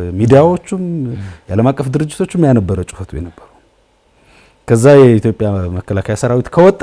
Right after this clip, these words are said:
በኋላ እና ደሴን ምናምን ከተቆጣጠሩ በኋላ አንተም እንዳልከው ሁላችንም እንደምናስታውሰው "ከማን ጋር ነው የምንደራደረው?" እያሉ ነበር እነ ጻድቃን። "ደብረ ጽዮን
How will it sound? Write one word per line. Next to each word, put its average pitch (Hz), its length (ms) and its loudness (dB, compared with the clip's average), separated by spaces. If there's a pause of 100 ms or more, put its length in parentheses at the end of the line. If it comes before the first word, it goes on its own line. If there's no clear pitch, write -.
በኋላ 104 280 0 (100)
እና 127 160 -4 (240)
ደሴን 113 320 -4
ምናምን 117 300 -4
ከተቆጣጠሩ 104 600 -8
በኋላ 120 260 -4 (480)
አንተም 123 280 -6
እንዳልከው 143 440 -6
ሁላችንም 131 500 -2
እንደምናስታውሰው 123 840 -4 (1200)
"ከማን 104 320 -6
ጋር 92 120 -6
ነው 85 100 -6
የምንደራደረው?" 82 760 -12 (760)
እያሉ 107 280 -2
ነበር 95 260 -4
እነ 87 180 -10
ጻድቃን። - 380 -20 (640)
"ደብረ 104 240 -4
ጽዮን 98 300 -6